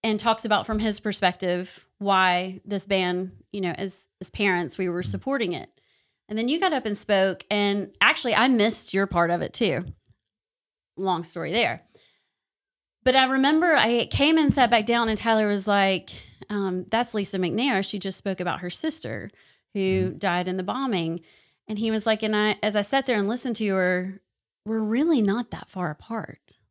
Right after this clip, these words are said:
Speaker 1: Like, I really think here we are on opposite sides of this whole debate.
Speaker 2: Mm-hmm.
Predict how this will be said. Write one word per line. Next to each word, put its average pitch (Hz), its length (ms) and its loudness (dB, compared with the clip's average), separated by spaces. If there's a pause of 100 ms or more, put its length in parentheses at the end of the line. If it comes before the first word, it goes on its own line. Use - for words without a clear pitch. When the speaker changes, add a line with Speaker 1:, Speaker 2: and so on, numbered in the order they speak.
(220)
Speaker 1:
Like, 214 160 -2
I 226 80 2
really 254 360 -2
think 247 540 -4 (680)
here 302 140 2
we 294 140 4
are 254 180 8
on 214 160 6 (100)
opposite 220 520 2
sides 208 420 2
of 175 120 -2
this 180 140 -4
whole 214 300 -2
debate. 180 760 -4 (160)
Speaker 2:
Mm-hmm. 107 200 0